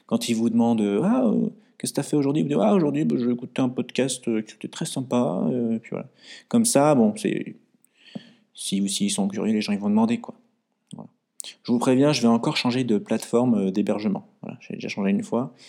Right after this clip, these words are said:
mais en fait, j'en ai trouvé une autre qui est gratuite, complètement gratuite. Et donc, euh, je vais certainement, euh,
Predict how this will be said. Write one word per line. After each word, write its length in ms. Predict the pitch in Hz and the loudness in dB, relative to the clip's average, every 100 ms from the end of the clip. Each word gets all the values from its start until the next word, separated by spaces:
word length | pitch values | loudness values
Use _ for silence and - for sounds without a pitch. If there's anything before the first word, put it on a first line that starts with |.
| - - - | -20 -16 -4
mais 120 | 101 | -4
en 60 | 98 | -2
fait, 120 | 110 | 0
j'en 100 | 110 | 0
ai 60 | |
trouvé 260 | 98 110 110 | 0 2 4
une 120 | 113 | 6
autre 260 | 120 120 - | 4 0 -8
qui 160 | - 104 | -2 0
est 60 | |
gratuite, 520 | 101 113 - 233 233 | 0 -4 -2 -2 -2
complètement 400 | - 220 208 214 | -4 -2 0 0
gratuite. 540 | 214 214 - 214 - - - | 0 -4 -6 -8 -10 -14 -8
Et 80 | |
donc, 260 | 104 104 - | -4 -4 -4
euh, 140 | 92 | -8
je 80 | 95 | -8
vais 60 | 107 | -6
certainement, 580 | - - 110 107 107 | -6 -2 0 2 2
euh, 60 | 95 | 0